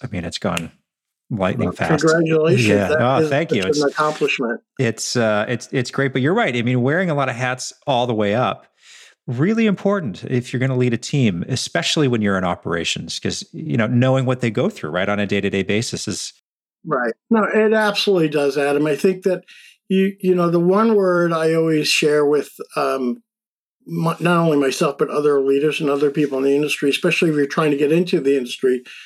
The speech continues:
Speaker 2: is to be passionate, but be humble.
Speaker 1: Hmm.
Speaker 2: Uh, and humility i-, is, uh, important to know as well. I think that it really shapes your, your success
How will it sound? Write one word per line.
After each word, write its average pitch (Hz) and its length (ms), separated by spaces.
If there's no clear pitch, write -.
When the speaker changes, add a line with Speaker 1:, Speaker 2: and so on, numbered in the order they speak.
Speaker 2:
is 175 180
to 180 220
be 160 400
passionate, 185 720
but 156 180
be 151 180
humble. 139 420
Speaker 1:
Hmm. 98 140
Speaker 2:
Uh, 139 480
and 147 180
humility 175 800
i-, 151 180
is, 147 500
uh, 139 260
important 139 400
to 143 100
know 123 260
as 117 120
well. 117 300
I 123 120
think 170 220
that 165 240
it 147 260
really 170 320
shapes 165 500
your, 143 400
your 160 120
success - 840